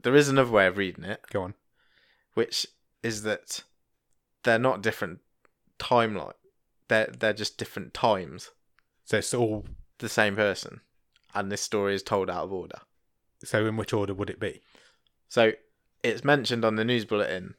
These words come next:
Speaker 1: that when, uh, when Jonah put the message in the bottle, and, and this guy has been missing for a thousand days,
Speaker 2: Yeah.
Speaker 1: that it's this person who fell out of a fishing boat.
Speaker 2: Yeah.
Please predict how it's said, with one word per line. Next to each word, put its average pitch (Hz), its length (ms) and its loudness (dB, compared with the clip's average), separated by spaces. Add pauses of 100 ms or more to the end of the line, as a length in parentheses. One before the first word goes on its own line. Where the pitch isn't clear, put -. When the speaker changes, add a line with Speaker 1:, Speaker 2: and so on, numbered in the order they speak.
(160)
Speaker 1:
that 107 120 2
when, 110 360 0 (260)
uh, 104 300 4 (500)
when 110 360 -4 (340)
Jonah 107 440 4 (380)
put 95 160 -2
the 107 60 -6
message 104 320 -6
in 95 100 -8
the 95 60 -6
bottle, - 380 -6 (680)
and, 101 220 -6
and 104 220 -6
this 101 100 -2
guy 104 240 2
has 98 120 -4
been 101 160 -6
missing 98 340 -6
for 98 140 -8
a 98 60 -2
thousand 95 400 -2
days, - 420 -8
Speaker 2:
Yeah. 90 140 0 (340)
Speaker 1:
that 107 120 -2
it's 98 180 -6
this 107 180 -8
person 113 480 -2
who 101 60 -6
fell 110 220 2
out 107 160 2
of 110 100 -4
a 104 60 -14
fishing 117 340 -6
boat. 123 240 -2 (640)
Speaker 2:
Yeah. 87 200 -8